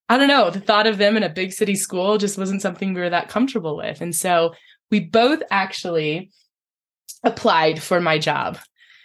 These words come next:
<laughs> And so Matthias applied first. And as he was reading the job description, he's like, "Ashley, this job's for you."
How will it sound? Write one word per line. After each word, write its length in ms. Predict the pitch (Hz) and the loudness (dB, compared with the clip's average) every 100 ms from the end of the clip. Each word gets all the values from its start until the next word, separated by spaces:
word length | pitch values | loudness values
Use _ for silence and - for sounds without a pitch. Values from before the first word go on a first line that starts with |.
| _ _ - - | _ _ -6 -4
<laughs> 80 | - 339 392 | -6 -2 0
And 260 | 311 349 302 | 2 0 -2
so 680 | - 262 233 214 208 202 202 - - _ - | -2 2 4 4 4 4 0 -6 -20 _ 0
Matthias 640 | 233 233 262 294 370 359 | 2 2 2 2 2 0
applied 420 | 240 - 214 196 196 | 0 2 2 2 -4
first. 380 | 311 349 262 - | -4 0 0 0
And 120 | 208 | 0
as 160 | 202 202 | 0 0
he 120 | 220 | -2
was 240 | 208 196 | -2 -2
reading 300 | 185 220 226 | -4 0 2
the 60 | 202 | 2
job 280 | 170 185 233 | 2 2 2
description, 420 | 208 175 156 175 | 0 0 -4 -4
he's 140 | 170 | -2
like, 160 | 165 - | -2 -2
"Ashley, 360 | 165 185 - 147 | -4 -2 -2 -2
this 140 | 151 | -4
job's 320 | - 202 196 | -2 -2 -2
for 120 | 160 131 | -6 -6
you." 420 | 127 180 - | -2 -2 -2